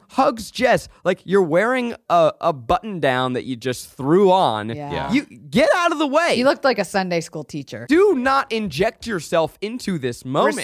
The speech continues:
Speaker 2: Respect the dress code.
Speaker 3: Yeah, honestly, the fact that she wore black and white in
Speaker 2: Yeah.
Speaker 3: general was very offensive.
Speaker 2: Yeah.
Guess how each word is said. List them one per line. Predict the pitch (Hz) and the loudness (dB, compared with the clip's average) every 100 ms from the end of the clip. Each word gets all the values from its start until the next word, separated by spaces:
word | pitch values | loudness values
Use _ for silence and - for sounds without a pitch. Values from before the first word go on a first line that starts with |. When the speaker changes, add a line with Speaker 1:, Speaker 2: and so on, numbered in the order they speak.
| - | -6
Speaker 2:
Respect | - 233 - | -4 -4 -6
the | |
dress | 196 185 170 - | -6 -2 -2 -4
code. | - 160 | -4 0
Speaker 3:
Yeah, | 98 80 | 2 2
honestly, | 120 165 165 170 | 2 2 4 4
the | 127 | 4
fact | 123 117 113 | 2 2 0
that | 98 | -4
she | 113 | -2
wore | 98 92 95 92 | 0 2 2 0
black | 85 82 85 90 | 0 0 0 -4
and | 82 | -4
white | 80 87 90 | -2 -2 -4
in | 76 | -6
Speaker 2:
Yeah. | 87 - | -6 -4
Speaker 3:
general | 85 87 98 104 | -4 -2 0 0
was | 92 80 | -2 -4
very | 82 82 76 | -4 -6 -6
offensive. | 67 - - - 127 | -12 -16 -20 -20 -18
Speaker 2:
Yeah. | 92 | -20